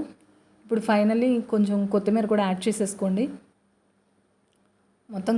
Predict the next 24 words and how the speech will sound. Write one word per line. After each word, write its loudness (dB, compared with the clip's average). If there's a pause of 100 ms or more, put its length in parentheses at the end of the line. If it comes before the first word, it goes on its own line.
కలిసేలా 4
మళ్ళీ 2
ఒకసారి -2
ఫ్రై 0 (120)
చేద్దాం 0
కొంతసేపు. -2 (540)
ఈ 2
స్టైల్ 6
చికెన్ 2
ఫ్రై 4 (220)
సాఫ్ట్గా, -2 (140)
టేస్ట్ 2
అయితే 4
చాలా 0
బాగుంటుంది. 2
డెఫినెట్గా 2
మీరు 2
కూడా -2
ట్రై 2 (100)
చేయండి. -4
ఇదిగోండి, -4
మన -2
చికెన్ 0
ఫ్రై 6